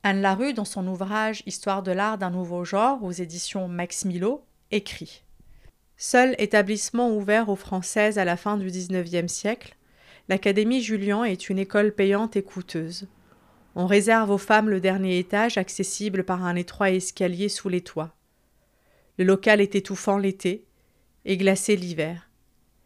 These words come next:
Il cantonne les femmes au petit format,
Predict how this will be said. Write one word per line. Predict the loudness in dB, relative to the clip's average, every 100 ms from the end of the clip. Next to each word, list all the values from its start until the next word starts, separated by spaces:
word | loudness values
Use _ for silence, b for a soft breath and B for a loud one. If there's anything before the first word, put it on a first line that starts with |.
| _ _ _ -10
Il | -4
cantonne | -2 2 4 4
les | 2
femmes | 2 2 2
au | 0
petit | -2 -4 -6
format, | -2 -2 0 -6 -8